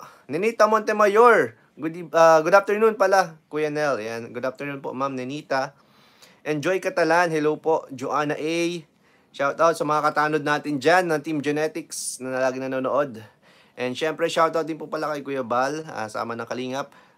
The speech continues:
ah, kay Ate Edna, kay Kalingap Rob, syempre, and kay Jack, at sa lahat po ng, ah, bumubuo ng Team Kalingap. And pati na rin po sa, ano, sa Koos,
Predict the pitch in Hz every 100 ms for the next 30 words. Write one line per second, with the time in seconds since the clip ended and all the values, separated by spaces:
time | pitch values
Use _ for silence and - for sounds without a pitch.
0 | - 110 107 107 113 151 185 196 190 165
1 | 151 151 147 147 156 156 147 _ _ _
2 | _ _ - 127 127 135 139 123 120 117
3 | 123 120 120 117 113 98 143 147 _ -
4 | 104 127 120 120 117 131 120 135 143 156
5 | 156 - _ _ _ 107 110 123 156 175
6 | 156 156 151 147 139 131 123 127 120 117
7 | 117 _ _ _ _ _ - 120 120 -
8 | 175 180 190 190 190 185 190 165 175 185
9 | 160 - 165 165 170 170 170 -